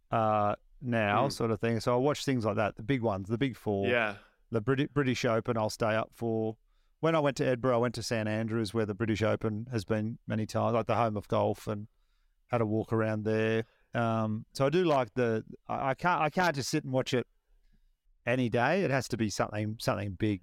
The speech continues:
Speaker 1: to, you know, check it out. And I might have a little look at the Australian Open in, in summertime, around Christmas time
Speaker 2: Yeah.
Speaker 1: there, where it's on the telly, but that's about it.
Speaker 2: It's,
Speaker 1: Yeah.
Speaker 2: it's so interesting 'cause I watch,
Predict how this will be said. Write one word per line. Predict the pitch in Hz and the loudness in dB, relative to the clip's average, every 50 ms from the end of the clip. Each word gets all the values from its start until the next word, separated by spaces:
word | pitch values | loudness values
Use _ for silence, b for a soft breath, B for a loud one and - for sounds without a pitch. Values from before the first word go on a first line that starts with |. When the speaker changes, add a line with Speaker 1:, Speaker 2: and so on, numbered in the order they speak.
| _ - | _ -8
Speaker 1:
to, | - 107 101 101 110 - - - 113 | -6 -4 -4 -4 -6 -10 -14 -12 -10
you | 104 | -8
know, | 98 95 101 - _ _ _ _ _ _ _ _ _ _ _ _ _ _ _ _ - | -8 -10 -12 -16 _ _ _ _ _ _ _ _ _ _ _ _ _ _ _ _ -4
check | - 113 - | -4 -4 -4
it | 98 98 | -2 -4
out. | 98 101 - - _ | -4 -4 -6 -6 _
And | 127 131 | -2 0
I | 143 156 | 0 2
might | 170 180 156 143 | 2 2 2 2
have | 143 123 | 2 2
a | 127 | 2
little | 123 127 135 131 127 127 | 2 2 2 2 2 2
look | 127 120 - | 2 2 0
at | 139 - | -2 -2
the | 127 123 | -2 -2
Australian | 110 - - 127 123 120 120 | -2 -2 0 0 0 0 0
Open | 117 120 117 - 127 120 | 0 0 0 0 -2 -2
in, | 117 117 123 - - | -2 -2 -4 -6 -6
in | 131 120 110 | -8 -8 -4
summertime, | - - 120 120 120 - 139 135 143 160 180 - - _ _ _ _ _ _ _ _ - _ - | -2 -2 0 0 0 0 0 0 0 -2 -4 -6 -12 _ _ _ _ _ _ _ _ -14 _ -2
around | 117 117 117 110 - | 0 0 0 0 0
Christmas | - 120 - - 123 - | -2 -4 -4 -6 -10 -6
time | - 127 127 120 113 | -2 0 2 2 2
Speaker 2:
Yeah. | 123 | 2
Speaker 1:
there, | 123 127 131 127 | 2 2 2 2
where | 120 117 | 2 2
it's | 117 - - - - - - - | 0 -2 -4 -8 -10 -10 -12 -10
on | 185 - 120 123 | -6 -2 -2 0
the | 120 113 | 0 0
telly, | - - 127 127 139 151 | 0 0 2 2 2 0
but | 139 120 - | -2 -4 -6
that's | - - - | -6 -8 -6
about | - 90 87 87 85 | -6 -6 -6 -4 -4
it. | 85 | -6
Speaker 2:
It's, | 90 - - | -6 -8 -8
Speaker 1:
Yeah. | 92 90 90 | -4 -4 -4
Speaker 2:
it's | 92 - | -2 0
so | 151 170 147 | 0 0 0
interesting | 123 - 127 113 - - 104 | 0 -2 -2 -4 -4 -6 -6
'cause | - 110 110 | -4 0 2
I | 123 147 170 | 4 4 4
watch, | 185 196 190 - - - - | 4 2 0 0 -2 -4 -4